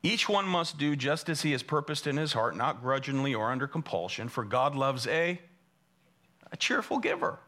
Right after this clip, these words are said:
It doesn't say, G-, God loves a cheerful giver, not a grudging,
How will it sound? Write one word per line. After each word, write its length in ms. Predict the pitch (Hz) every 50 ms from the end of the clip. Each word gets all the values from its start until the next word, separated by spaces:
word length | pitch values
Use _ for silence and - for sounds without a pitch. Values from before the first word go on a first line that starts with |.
| _ _ _ _ _ _ _ _ _ _ _ _ _ _ _ _ _ _ _ _ _ _ _ _ _ _ _ _ _
It 60 | -
doesn't 240 | 139 202 220 233 208
say, 180 | - - - 143
G-, 260 | 135 - - - 139 120
God 420 | 147 180 202 208 214 202 185 156 - - - _ _ _ _ _ -
loves 360 | 120 131 147 156 151 135 147
a 100 | 143 131 123 -
cheerful 800 | - - - - - 156 156 156 147 - - 135 113 104 98 -
giver, 380 | - 107 95 - - - - - _ _ _ _ _ _ _ _ _ _ _ _ _ _ _ _ _
not 140 | - 123 160
a 140 | 170 151 - - - - _ _ _ _ _ _ _ - 92
grudging, 640 | 92 104 113 127 131 107 110 98 92 92 98 107